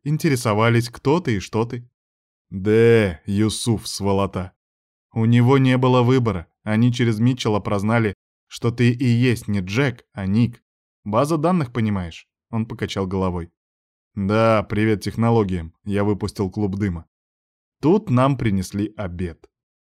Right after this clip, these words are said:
"Бон аппетит, Бриан!" "Кто?" спросил я со смешком. "Бриан Пяти, твое новое имя.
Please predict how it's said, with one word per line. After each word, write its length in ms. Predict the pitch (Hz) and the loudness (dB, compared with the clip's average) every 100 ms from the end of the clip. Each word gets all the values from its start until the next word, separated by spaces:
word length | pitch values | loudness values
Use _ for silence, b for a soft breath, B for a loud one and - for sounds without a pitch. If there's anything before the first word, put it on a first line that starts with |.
| _ | _
"Бон 400 | 107 101 131 196 | -6 -2 2 4
аппетит, 540 | 202 190 190 214 135 - - | 2 0 0 0 0 -4 -6
Бриан!" 680 | 107 123 131 110 101 95 - _ _ _ _ | 0 2 4 4 2 -2 -8 _ _ _ _
"Кто?" 800 | - - - 302 285 254 180 _ | -20 -12 2 6 8 8 4 _
спросил 560 | - - - 113 120 104 | -20 -6 0 2 2 0
я 80 | 104 | 0
со 140 | - | -4
смешком. 560 | - 110 - 104 90 - _ _ _ _ - | -2 -2 -2 -6 -6 -10 _ _ _ _ -10
"Бриан 680 | 113 110 151 269 262 247 220 | -6 2 4 6 6 4 2
Пяти, 640 | 254 226 - 220 92 _ _ _ _ | 0 0 0 -2 -2 _ _ _ _
твое 360 | 127 127 147 147 | 0 4 6 6
новое 400 | 147 143 135 135 | 4 4 4 2
имя. 480 | - 139 110 85 | 0 0 0 -4